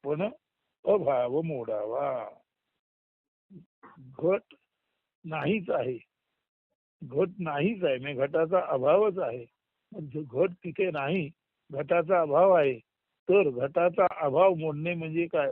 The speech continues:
अभाव म्हणजे, अ म्हणजे नाही, भाव म्हणजे असणे. घटाचा अभाव म्हणजे घट अस्तित्वात नसणे. म्हणजे घटाचा अभाव असताना जर कोणी म्हणेल, "मी घट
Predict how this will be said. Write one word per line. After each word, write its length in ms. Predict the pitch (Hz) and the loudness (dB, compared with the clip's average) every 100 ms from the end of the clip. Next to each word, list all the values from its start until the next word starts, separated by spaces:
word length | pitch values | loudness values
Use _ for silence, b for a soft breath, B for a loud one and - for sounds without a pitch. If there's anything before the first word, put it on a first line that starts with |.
| - | -2
अभाव 460 | 190 139 147 151 160 | 0 0 0 0 -4
म्हणजे, 420 | 139 135 160 208 - _ _ _ _ _ _ _ - | -6 -6 -2 -4 -6 _ _ _ _ _ _ _ 0
अ 60 | 185 170 | 0 0
म्हणजे 300 | 147 156 185 | -4 -6 -4
नाही, 340 | 202 180 143 | 0 0 0
भाव 320 | 123 156 170 | -2 0 0
म्हणजे 300 | 139 135 156 | -2 -4 -2
असणे. 420 | 202 - 202 135 123 _ _ _ - | -2 -4 -12 -14 -16 _ _ _ -8
घटाचा 540 | 143 151 170 160 170 | -4 0 0 2 2
अभाव 340 | 143 170 160 131 _ _ _ - | 4 4 2 0 _ _ _ -12
म्हणजे 320 | 147 156 220 254 | -2 0 0 -2
घट 220 | 139 147 214 | -10 -2 2
अस्तित्वात 600 | 165 - 160 147 156 175 160 | 2 0 -10 -6 -6 -6 -6
नसणे. 440 | 135 - 156 151 | -10 -8 -8 -8
म्हणजे 720 | 127 _ _ _ _ 160 156 | -10 _ _ _ _ -6 -6
घटाचा 600 | 127 120 143 175 185 190 175 | -6 -6 -2 0 2 0 0
अभाव 420 | 143 156 202 185 | 0 2 4 4
असताना 460 | 147 - 175 180 170 | 0 -2 -2 -2 -2
जर 180 | 170 160 | -2 -2
कोणी 200 | 165 156 | -4 -4
म्हणेल, 400 | 143 139 165 151 123 _ _ _ 156 | -6 -4 -2 -4 -8 _ _ _ -6
"मी 180 | 160 | -4
घट 260 | 127 131 | 2 4